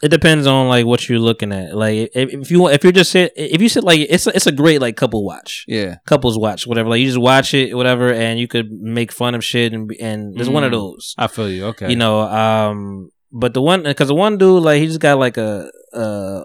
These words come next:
Speaker 1: what, what do you call it? The cutoffs? Like, what do you call that? The midriffs?
Speaker 2: Oh, the, isn't that, like, a crop top or
Speaker 1: Crop
Speaker 2: something?
Speaker 1: top. That's what it is.
Speaker 2: Yeah.
Speaker 1: Thank you. Um, the,
Speaker 2: Cropping
Speaker 1: he
Speaker 2: his
Speaker 1: has, like, a,
Speaker 2: top.
Speaker 1: he always has a crop top every fucking episode. And I'm like, "Dog,
Speaker 2: Mm.
Speaker 1: it's a lot." You know.
Speaker 2: Is it summertime every time where they at?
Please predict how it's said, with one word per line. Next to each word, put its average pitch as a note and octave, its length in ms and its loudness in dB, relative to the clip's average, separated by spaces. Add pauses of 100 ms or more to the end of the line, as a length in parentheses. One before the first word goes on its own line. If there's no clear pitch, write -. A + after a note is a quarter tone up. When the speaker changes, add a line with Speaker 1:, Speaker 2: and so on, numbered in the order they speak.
Speaker 1:
what, B2 180 -4
what C3+ 80 -2
do D3+ 60 0
you D#3 40 -4
call B2 220 2
it? A2 60 -2
The G#2+ 80 -8
cutoffs? D3 640 0
Like, A#2 140 -4
what C3 100 0
do C#3+ 40 0
you C#3 60 -4
call A2 180 -2
that? G2 120 -8
The G#2 60 -12
midriffs? C#3 400 -2
Speaker 2:
Oh, A#2+ 160 2
the, G#2 120 -2 (200)
isn't A#2 120 -6
that, B2+ 120 -2
like, G#2+ 180 -4
a F#2 80 -10
crop - 280 -6
top C3 280 -2
or - 60 -8
Speaker 1:
Crop D3 260 6
Speaker 2:
something? C3 60 -6
Speaker 1:
top. G2+ 220 -2
That's A#2 180 -6
what A2 100 -4
it A2 80 0
is. A#2 60 0
Speaker 2:
Yeah. A2+ 60 0
Speaker 1:
Thank A2 200 0
you. G2+ 200 -6
Um, A2+ 480 2
the, G#2 160 -4
Speaker 2:
Cropping A2 280 -2
Speaker 1:
he C3 80 4
Speaker 2:
his D#3 80 6
Speaker 1:
has, C#3+ 80 6
like, C3+ 100 4
a, A#2 120 2
Speaker 2:
top. - 100 -16 (200)
Speaker 1:
he D3 180 2
always D3+ 340 8
has C3+ 100 4
a B2+ 40 2
crop A#2+ 260 4
top G#2 200 -2
every A#2 220 0
fucking A2 380 -4
episode. A2 340 -4
And G#2+ 100 -6
I'm A#2 60 -6
like, G#2+ 200 -6
"Dog, G#2+ 320 -2
Speaker 2:
Mm. G#2+ 40 -6
Speaker 1:
it's G#2+ 160 -8
a A2+ 60 -10
lot." G#2 320 -6 (540)
You A#2 120 0
know. G#2+ 320 0
Speaker 2:
Is A2 140 -2
it G2+ 80 -6
summertime C#3 560 0
every C#3+ 200 -2
time D3 260 -4
where D3 120 -2
they D3+ 160 -2
at? F#3+ 80 -8